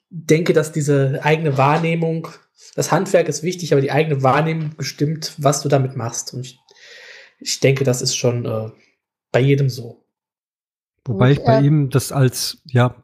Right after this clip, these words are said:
Speaker 2: gezieltes Handwerk bezeichne. Wiederum Nachlesen von Danse Macabre, ähm, merke ich, wie, wie gezielt er mich als Leser und uns als Leser aufs Glatteis führt, wie genau kalkuliert alles ist,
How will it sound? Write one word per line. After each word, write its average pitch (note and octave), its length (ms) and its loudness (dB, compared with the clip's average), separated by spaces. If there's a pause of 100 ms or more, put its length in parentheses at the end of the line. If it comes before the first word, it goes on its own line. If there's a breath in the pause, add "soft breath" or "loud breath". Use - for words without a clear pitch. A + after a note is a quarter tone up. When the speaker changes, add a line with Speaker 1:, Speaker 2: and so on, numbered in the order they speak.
Speaker 2:
gezieltes C#3 640 0
Handwerk A#2 720 0 (260)
bezeichne. A2 600 0
Wiederum A2+ 320 2
Nachlesen A#2+ 540 2
von A2+ 180 -2
Danse A2+ 320 0
Macabre, A2+ 480 0 (720 loud breath)
ähm, A2 560 2 (220)
merke B2+ 440 2
ich, - 180 -2
wie, G#2+ 420 2 (280)
wie A#2+ 100 0
gezielt E3+ 560 2
er A#2+ 560 -2
mich C3+ 240 -4
als A#2 200 -6
Leser A#2+ 380 2
und G#2+ 160 -4
uns C3 200 -6
als A2+ 180 -2
Leser A2+ 400 2 (540 soft breath)
aufs - 160 -4
Glatteis B2+ 540 0
führt, B2 440 0
wie A2+ 400 -4
genau B2 460 2
kalkuliert B2+ 800 0
alles B2 320 0
ist, - 320 -4